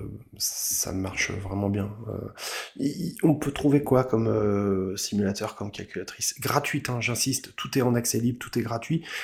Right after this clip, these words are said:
Et, euh, aussi, autre chose qui est important, c'est que y a pas de stockage de, de data.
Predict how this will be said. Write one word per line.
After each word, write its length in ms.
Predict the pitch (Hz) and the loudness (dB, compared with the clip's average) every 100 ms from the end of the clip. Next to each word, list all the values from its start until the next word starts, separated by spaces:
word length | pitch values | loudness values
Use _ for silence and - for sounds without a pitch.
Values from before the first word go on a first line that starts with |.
| - | -2
Et, 240 | 131 127 - | 4 4 4
euh, 300 | 120 113 110 110 - | 4 4 4 0 -4
aussi, 260 | 131 117 143 | -2 2 2
autre 220 | 120 117 | 2 0
chose 180 | - 131 | 0 -2
qui 120 | - | 2
est 20 | |
important, 400 | 120 139 - 151 | 6 6 6 2
c'est 160 | 143 117 | 2 0
que 180 | - 113 - - - - | -2 -4 -6 -14 -16 -4
y 60 | 113 | 0
a 60 | |
pas 360 | 110 - 127 139 | 0 4 6 8
de 100 | 117 | 6
stockage 540 | 104 - 98 117 110 | 2 -2 0 0 0
de, 260 | 107 101 98 | -2 -2 0
de 160 | 98 101 | 0 -2
data. 460 | 107 107 101 101 | -2 -4 -10 -16